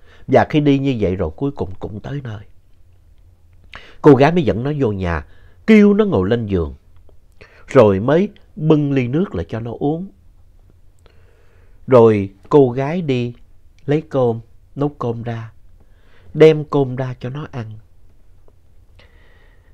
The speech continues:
Thì cô gái đem đồ ăn ra cho nó, mới nói, "Cái đồ ăn này em mới nấu cho ba mẹ em ăn nè. Mà nay ba mẹ đi vô đồng rồi, anh ở đây ăn cơm với em nha." À,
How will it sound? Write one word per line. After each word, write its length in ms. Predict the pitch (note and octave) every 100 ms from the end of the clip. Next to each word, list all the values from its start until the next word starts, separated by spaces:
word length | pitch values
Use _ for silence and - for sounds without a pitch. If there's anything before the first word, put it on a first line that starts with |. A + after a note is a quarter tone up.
| -
Thì 200 | C3 A#2+
cô 200 | D#3 D3
gái 340 | D#3+ G#3+ B3 D#3+
đem 240 | D#3+ D3+
đồ 220 | A2 F2 - -
ăn 220 | A#2+ B2+
ra 220 | B2+ A#2+
cho 160 | A#2+ A#2+
nó, 320 | A#2 C3+ F#3 - - - _ - -
mới 140 | D#3
nói, 320 | D#3 D#3 F3+ - -
"Cái 100 | -
đồ 140 | D3 F#2+
ăn 280 | G2+ C3 A#2+
này 100 | -
em 220 | A#2+ C#3
mới 180 | D#3 F3+
nấu 220 | F3 F#3+
cho 100 | D#3
ba 240 | C3+ B2+ B2
mẹ 280 | G2+ F2 G2+
em 140 | A#2+
ăn 280 | G2+ A2+ A2
nè. 280 | F2 E2 D2 - _ - - _ _ -
Mà 100 | G#2+
nay 200 | F#2+ A2+
ba 240 | B2 A#2+ A#2+
mẹ 220 | G2 F2
đi 140 | B2 B2
vô 120 | A2
đồng 260 | G2 F2
rồi, 380 | F2+ F#2 F2 D2+ - - - - - _ _ -
anh 160 | B2+
ở 80 | C3+
đây 140 | C#3
ăn 140 | A#2+ B2
cơm 240 | C3+ A#2
với 140 | C#3 C#3
em 180 | B2
nha." 320 | B2 C#3 C3+ F2+ - _ _ -
À, 320 | G2+ F2+ D#2